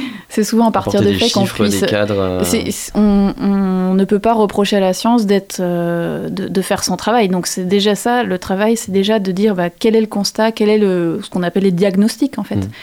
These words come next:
Speaker 1: Donc là, on est en train de dresser un diagnostic, un nouveau, un nouveau diagnostic, mais c'est un, un parmi d'autres, hein, de la Loire. Et puis après, qu'est-ce qu'on en fait ? C'est, en fait, c'est
Speaker 2: Mhm.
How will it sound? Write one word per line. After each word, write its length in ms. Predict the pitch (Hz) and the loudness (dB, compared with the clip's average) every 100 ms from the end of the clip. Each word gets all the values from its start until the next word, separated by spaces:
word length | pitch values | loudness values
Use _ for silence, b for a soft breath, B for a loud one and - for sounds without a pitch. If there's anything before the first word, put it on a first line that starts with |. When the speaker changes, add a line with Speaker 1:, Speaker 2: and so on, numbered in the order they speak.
| B B - | B B -4
Speaker 1:
Donc 140 | 180 | 0
là, 140 | 214 | 4
on 60 | 233 | 4
est 40 | |
en 60 | 190 | 2
train 180 | - 196 | 0 0
de 60 | |
dresser 320 | 196 208 - 220 | 2 0 0 0
un 200 | 185 185 | 0 0
diagnostic, 680 | 180 196 202 208 - 233 196 | 0 2 2 2 -2 -4 -2
un 120 | 180 | 2
nouveau, 520 | 190 226 240 220 220 220 | 4 6 4 4 2 2
un 160 | 180 | 2
nouveau 300 | 190 202 226 | 2 4 4
diagnostic, 680 | 202 202 208 196 196 - 226 | 4 2 2 0 -2 -4 -2
mais 140 | 196 170 | 0 0
c'est 300 | - 175 - | 0 -2 0
un, 220 | 202 208 - | 0 0 2
un 120 | 208 | 0
parmi 260 | 196 185 208 | 0 0 2
d'autres, 280 | 294 - 220 | 0 0 -6
hein, 80 | - B B B | -6 B B B
de 120 | 185 190 | 0 2
la 160 | 175 | 4
Loire. 320 | 175 277 - B B B | 2 0 -4 B B B
Et 100 | 185 | -2
puis 300 | 190 - 233 | 0 2 2
après, 280 | 196 190 277 | 2 -2 -4
qu'est-ce 220 | 277 240 - | 0 -2 0
qu'on 140 | 214 | 0
en 80 | 214 | 2
fait ? 180 | 233 185 | 0 -4
C'est, 160 | - | -4
en 80 | - | -2
fait, 160 | 254 262 | -4 -2
c'est 120 | |
Speaker 2:
Mhm. 40 | 107 | -2